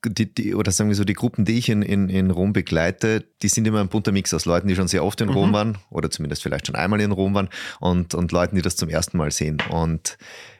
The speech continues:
Speaker 1: das Spannende ist, also wenn man das erste Mal in Rom ist, dann ist es überhaupt nur überwältigend. Ja, ich glaub, so geht's allen, die das erste Mal dort sind. Ähm, dann, dann weiß man gar nicht, wohin mit den vielen Sinneseindrücken. Ja,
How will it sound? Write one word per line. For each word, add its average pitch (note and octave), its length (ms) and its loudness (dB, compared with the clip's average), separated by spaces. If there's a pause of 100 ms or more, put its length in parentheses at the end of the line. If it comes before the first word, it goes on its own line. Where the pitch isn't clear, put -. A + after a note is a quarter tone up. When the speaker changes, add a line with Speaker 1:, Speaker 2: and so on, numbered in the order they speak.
(140)
Speaker 1:
das F#2+ 120 0
Spannende A#2+ 680 0
ist, G#2+ 360 0
also G2 240 0
wenn G#2 120 2
man A2 100 0
das G#2+ 100 0
erste A#2+ 280 0
Mal A#2 160 2
in G#2 100 2
Rom G2 260 2
ist, - 160 0
dann G2 80 2
ist F#2+ 140 2
es F#2+ 140 2
überhaupt F2+ 340 -2
nur E2+ 120 -2
überwältigend. - 840 -6
Ja, D2 180 -2
ich D2+ 80 -4
glaub, - 200 -4
so D#2 140 -2
geht's - 240 -4
allen, D2+ 260 -6
die - 60 -8
das D#2 160 -4
erste D#2+ 260 -4
Mal D2 120 -2
dort D#2 280 -4
sind. F#2 220 -4 (540)
Ähm, E2 400 0
dann, E2 220 0
dann E2+ 160 0
weiß F2 180 2
man F2+ 80 2
gar F2+ 140 0
nicht, F2 160 -2
wohin F2+ 240 2
mit F2 140 0
den E2 80 0
vielen G2+ 180 0
Sinneseindrücken. D#2+ 840 -2
Ja, F2 240 0